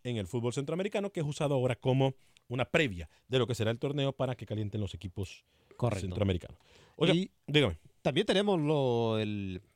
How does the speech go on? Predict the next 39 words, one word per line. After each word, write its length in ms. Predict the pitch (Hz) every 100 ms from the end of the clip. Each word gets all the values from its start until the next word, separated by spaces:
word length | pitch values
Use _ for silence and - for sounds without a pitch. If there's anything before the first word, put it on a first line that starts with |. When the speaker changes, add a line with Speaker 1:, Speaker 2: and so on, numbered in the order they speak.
| - -
Speaker 2:
preolímpico, 540 | 120 262 156 127 90
¿no? 180 | 151 208
Que 140 | 101
también 260 | - 107 135
está 180 | - 156
calentito. 560 | 117 104 202 - 92 82
Speaker 1:
El 120 | 147 151
domingo, 460 | 180 156 156 220
el 120 | 123 131
domingo 240 | 131 151
hay 60 | 147
partidos, 340 | 120 185 214
los 80 | 117
partidos 240 | 101 143
de 60 | 135
vuelta 260 | 165 240 110
se 60 |
juegan 180 | 107 127
el 80 | 107
domingo. 320 | 160 131 87 -
Speaker 2:
Praxi-, 480 | 127 135 135 123 120
próximo 300 | 135 127 123
domingo, 380 | 123 175 190 202
partido 280 | - 127 135
de 60 |
vuelta, 440 | 127 165 180 208 202 -
el 80 | 101
veintiuno 300 | 90 135 123
de 60 | 120
julio. 340 | 151 160 165 -
El 200 | 123 131
Salvador 480 | 160 135 147 226
contra 280 | 190 151 123
Panamá, 360 | 117 113 135 190
una 200 | 147 139
llave 240 | 135 143 131
que 200 | - 95
está 220 | - 123
cerrada. 640 | - 139 117 147 113 131